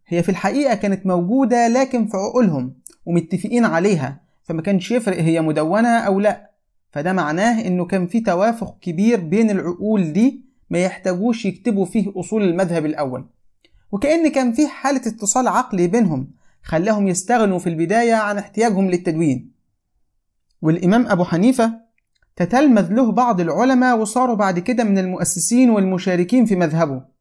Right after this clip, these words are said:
منهم الإمام أبو يوسف القاضي والإمام محمد بن الحسن والإمام زفر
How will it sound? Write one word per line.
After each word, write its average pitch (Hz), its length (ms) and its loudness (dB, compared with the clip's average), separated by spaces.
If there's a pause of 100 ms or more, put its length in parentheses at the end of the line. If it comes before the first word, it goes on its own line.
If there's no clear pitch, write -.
(960)
منهم 233 320 6
الإمام 202 420 0
أبو 190 160 0
يوسف 220 260 -4
القاضي 226 500 0
والإمام 208 500 0
محمد 202 380 0
بن 170 100 0
الحسن 220 540 -2
والإمام 202 420 0
زفر 165 420 -4